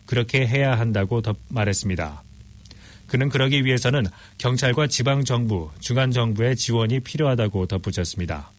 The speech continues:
기즈본의 리드맨 바인 페스티벌 주최자도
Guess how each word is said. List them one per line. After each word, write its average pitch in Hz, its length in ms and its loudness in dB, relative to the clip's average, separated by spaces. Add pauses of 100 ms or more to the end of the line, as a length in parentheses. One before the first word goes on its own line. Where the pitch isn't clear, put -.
(880)
기즈본의 131 460 2
리드맨 135 420 2 (420)
바인 123 560 2 (160)
페스티벌 139 480 0
주최자도 113 640 0